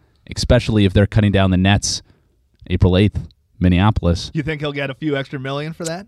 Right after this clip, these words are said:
Speaker 1: He might. He
Speaker 2: Yeah?
Speaker 1: might. That's, that's
Speaker 2: Use that leverage?
Speaker 1: That's kind of the, the sponsorship game right there.
Speaker 2: <laughs>
Speaker 1: But ultimately, the East region, not, it's not just about Duke. There, there's other great contenders in this region. Michigan State,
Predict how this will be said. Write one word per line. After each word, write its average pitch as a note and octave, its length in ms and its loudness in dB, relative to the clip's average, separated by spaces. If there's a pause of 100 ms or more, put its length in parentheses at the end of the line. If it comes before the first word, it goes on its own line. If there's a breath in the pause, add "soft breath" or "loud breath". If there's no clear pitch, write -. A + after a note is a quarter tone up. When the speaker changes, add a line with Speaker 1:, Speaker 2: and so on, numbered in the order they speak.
Speaker 1:
He A3+ 140 6
might. A2 360 0 (120)
He B2+ 80 -4
Speaker 2:
Yeah? A#2 100 6
Speaker 1:
might. F2 320 0
That's, - 460 0
that's - 140 -2
Speaker 2:
Use D#3+ 120 -4
that D3 180 -4
leverage? D3+ 480 -8 (260)
Speaker 1:
That's A2 140 -6
kind C3 200 6
of A2 100 2
the, G#2 200 4
the G2+ 100 2
sponsorship G#2 580 2
game F2 260 -2
right E2 180 -4
there. E2 220 -4 (200 loud breath)
Speaker 2:
<laughs> - 200 -16
Speaker 1:
But B2+ 320 0 (260 soft breath)
ultimately, C#3+ 380 4
the B2 100 2
East D3+ 240 0
region, A2+ 480 2 (140)
not, C#3+ 220 2
it's - 140 -6
not D3+ 180 0
just C#3 280 2
about A2 240 4
Duke. A2+ 240 4
There, G#2+ 220 2
there's G#2 280 -4
other A2+ 160 2
great A2 280 0
contenders G#2+ 580 0
in G#2 100 2
this G2+ 200 0
region. G#2 360 2
Michigan G#2+ 400 0
State, - 520 -2